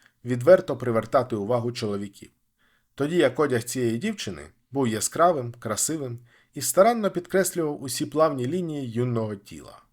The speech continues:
Але не лише це здивувало Джейна. Йому впало в око, що забарвлення губ мешканки будинку ніяк не могло бути природнім. Втім, йому доводилося читати, що в примітивні епохи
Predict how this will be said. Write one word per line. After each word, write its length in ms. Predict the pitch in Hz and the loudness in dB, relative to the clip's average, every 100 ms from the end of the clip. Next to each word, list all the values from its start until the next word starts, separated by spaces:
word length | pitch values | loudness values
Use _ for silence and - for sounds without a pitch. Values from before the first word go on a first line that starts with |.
| _ _ _ _ _ _ _ _ _ _ _ | _ _ _ _ _ _ _ _ _ _ _
Але 260 | 117 160 | 0 2
не 100 | 165 | 4
лише 340 | 190 208 233 220 | 2 2 0 0
це 220 | - 123 | 0 0
здивувало 540 | 104 113 117 110 95 | 0 0 2 0 0
Джейна. 400 | 101 127 85 - - _ _ _ _ _ _ - | -4 -6 -6 -10 -20 _ _ _ _ _ _ -6
Йому 200 | 147 190 | 0 2
впало 380 | 185 170 165 160 | 4 4 6 4
в 60 | |
око, 380 | 214 220 95 87 _ | 2 0 -6 -10 _
що 220 | - - 151 | -10 -2 2
забарвлення 640 | 160 165 214 170 147 123 | 2 2 2 0 -2 -2
губ 240 | 156 190 | -4 -4
мешканки 500 | 143 117 - 110 - | -4 -4 -4 -10 -8
будинку 540 | 104 101 95 80 - - _ _ _ _ | -6 -6 -6 -10 -18 -20 _ _ _ _
ніяк 320 | 120 165 190 143 | 0 4 4 4
не 100 | 135 | -4
могло 300 | 120 175 170 | -2 2 2
бути 260 | 156 156 | 0 -4
природнім. 540 | 139 143 135 80 - - _ _ _ _ _ _ _ _ _ | -2 -2 -2 -4 -10 -20 _ _ _ _ _ _ _ _ _
Втім, 420 | - - 185 226 - _ _ _ _ _ | -20 -4 -4 -4 -8 _ _ _ _ _
йому 260 | 135 190 226 | -4 2 4
доводилося 600 | 208 202 123 117 107 117 | 6 6 4 2 0 -4
читати, 560 | - 120 208 208 90 - | -6 -2 -2 -2 -12 -14
що 240 | _ - 123 | _ -8 -6
в 60 | |
примітивні 580 | 120 147 147 175 139 117 | -2 -2 0 0 0 -2
епохи 480 | 117 185 202 - 98 | -4 -4 -6 -6 -12